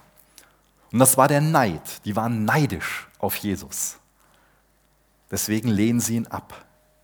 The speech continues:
Ihr Herz ist voller Neid, dann auch voller Hass. Und dann behaupten sie, dass Jesus mit dem Teufel im Bund ist. Und was sie machen, ist ein Vorwurf der Zauberei.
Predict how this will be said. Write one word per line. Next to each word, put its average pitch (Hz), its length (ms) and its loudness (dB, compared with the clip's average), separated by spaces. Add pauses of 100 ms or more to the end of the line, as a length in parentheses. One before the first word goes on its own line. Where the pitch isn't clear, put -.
(160)
Ihr 104 240 -2
Herz 135 220 0
ist - 180 -6
voller 131 420 2
Neid, 107 580 -4 (1300)
dann 110 120 -4
auch 104 140 -4
voller 113 680 0
Hass. - 560 2 (1900)
Und 113 80 0
dann 123 140 4
behaupten 160 640 2
sie, 110 440 -4 (1700)
dass - 280 -6
Jesus 135 440 -2
mit 98 140 -6
dem 92 140 -6
Teufel 117 380 0
im 117 120 -2
Bund 101 280 -4
ist. - 360 -6 (1040)
Und 95 140 -4
was 98 160 0
sie 101 80 -4
machen, 117 420 2
ist 123 220 -2
ein 95 80 -6
Vorwurf 139 680 0
der 113 140 -2
Zauberei. 101 720 0